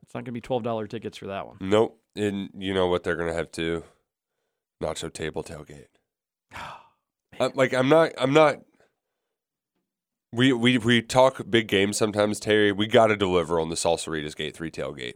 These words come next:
Speaker 2: because not only is Salsaritas just deliciously different, they're a cut above the rest. They've got the most wildly addictive chips. And I was recently eating some homemade nachos without the wildly addictive chips.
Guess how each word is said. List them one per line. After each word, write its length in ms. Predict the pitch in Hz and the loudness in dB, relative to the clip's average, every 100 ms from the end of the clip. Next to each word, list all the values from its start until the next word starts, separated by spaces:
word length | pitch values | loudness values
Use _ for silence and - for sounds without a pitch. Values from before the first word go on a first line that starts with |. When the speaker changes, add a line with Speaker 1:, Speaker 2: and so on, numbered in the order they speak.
| _ | _
Speaker 2:
because 600 | 90 - 85 80 80 - _ _ _ _ _ _ _ _ | -6 0 0 0 -4 -12 _ _ _ _ _ _ _ _
not 260 | 131 156 143 | 6 8 8
only 360 | 127 110 95 | 6 4 4
is 120 | 90 | 0
Salsaritas 680 | - 104 95 - 87 82 82 80 | 2 2 2 0 -2 -2 -4 -4
just 460 | 87 80 - - | -4 -4 -12 -10
deliciously 600 | 107 95 98 98 90 90 | -4 0 0 0 -6 -6
different, 340 | 80 87 85 85 | -4 -6 -6 0
they're 140 | 110 | 0
a 60 | 101 | 0
cut 220 | - 120 | 0 0
above 260 | 107 101 90 | 2 0 2
the 100 | 90 | 0
rest. 380 | 85 82 - | 2 0 -2
They've 140 | 104 92 | -6 -2
got 160 | 104 | -2
the 100 | 104 | 0
most 240 | 98 101 - | 0 0 2
wildly 440 | 95 98 104 101 | 2 4 4 2
addictive 360 | 87 92 - 78 | 0 -4 -6 -14
chips. 440 | - 104 87 - - _ _ _ | -2 0 0 -6 -16 _ _ _
And 340 | 110 104 95 87 _ _ _ - | 2 4 2 -4 _ _ _ 0
I 80 | |
was 240 | 113 113 98 | 2 2 2
recently 640 | 113 117 131 113 113 107 | 2 2 0 2 2 2
eating 560 | 104 110 110 110 98 95 | -2 -2 0 2 0 -4
some 180 | - 104 | -8 -8
homemade 440 | 113 113 98 101 | 0 2 2 2
nachos 480 | 110 110 110 120 110 | 4 2 2 0 0
without 320 | 101 87 95 | -2 -2 0
the 80 | 113 | 4
wildly 380 | 107 113 117 117 | 4 4 4 2
addictive 320 | 117 117 120 | 2 -2 -6
chips. 400 | - 131 123 - | 0 0 0 -10